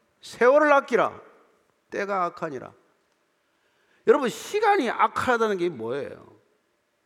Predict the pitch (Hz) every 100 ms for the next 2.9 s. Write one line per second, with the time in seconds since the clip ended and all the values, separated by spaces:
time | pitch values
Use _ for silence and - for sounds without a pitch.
0 | _ - - 349 330 302 - 269 240 190
1 | 196 180 - 139 190 202 - - 165 -
2 | 208 185 123 - - 107 - - 120